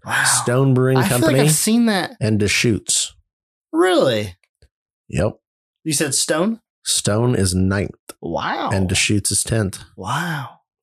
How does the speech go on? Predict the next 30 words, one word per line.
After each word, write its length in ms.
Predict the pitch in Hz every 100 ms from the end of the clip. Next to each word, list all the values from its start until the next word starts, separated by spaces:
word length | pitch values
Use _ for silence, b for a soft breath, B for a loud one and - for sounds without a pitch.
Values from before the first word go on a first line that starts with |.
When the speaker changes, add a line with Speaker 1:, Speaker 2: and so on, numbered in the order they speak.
| -
Speaker 2:
Great 220 | - 113 117
Lakes 220 | 123 -
Brewing 320 | - 113 117
Company 320 | 110 107 110
is 140 | 104 -
twentieth. 460 | - 110 113 135
Speaker 1:
Who 160 | 226 254
else 300 | 208 180 -
is 180 | 147 123
mind 400 | 127 135 147 131
boggled 320 | 120 117 113
right 160 | 117
now? 140 | 120 113
Speaker 2:
I, 80 | 110 - - - - _
twenty-first 560 | - - 226 226 262 -
Amendment. 560 | 180 165 233 240 107 -
Okay, 300 | 139 165 190
so 160 | 165 156
we've 200 | 170 226
drank 300 | 139 190 269
Speaker 1:
That's 140 | 160 143
Speaker 2:
some 80 |
of 60 | 120
their 160 | 113 107
Speaker 1:
Chicago. 640 | - 107 190 196 147 117
Speaker 2:
stuff. 140 | 107 - -
They're 560 | 104 143 180 202 208 160
out 180 | 147 233
of 140 | 240
California. 840 | - 202 226 - 190 240 95 98